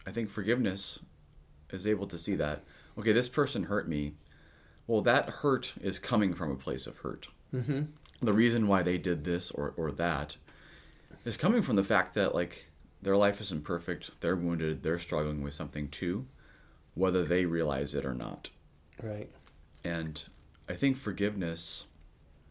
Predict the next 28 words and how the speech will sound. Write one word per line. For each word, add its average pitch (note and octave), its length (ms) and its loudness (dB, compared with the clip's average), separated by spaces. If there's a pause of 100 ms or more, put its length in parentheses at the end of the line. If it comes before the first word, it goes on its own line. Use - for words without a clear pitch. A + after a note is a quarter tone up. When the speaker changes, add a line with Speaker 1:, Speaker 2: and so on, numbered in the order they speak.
(300)
Speaker 1:
in F#2+ 140 -2
this F2 160 -2
sense F#2+ 460 0
means, E2+ 400 -2 (300)
can G2 140 0
we, F#2 160 2 (240)
can A#2+ 140 -2
we G#2+ 100 6
try A2+ 460 2
to A#2+ 80 -2
see - 240 0
the D#2+ 140 -2
person, D#2 640 -2 (720)
and G2 160 0
can G2 140 -2
we F2+ 80 2
try G2 280 0
to E2 380 -4
see F2+ 380 0
what's E2+ 320 -2 (120)
maybe F#2+ 260 2
going E2+ 320 0
on D#2 380 -2 (880)
in G2 80 0
their E2+ 120 0
lives D#2 440 -2 (600)
in D#2+ 120 -6
general? F2 480 -2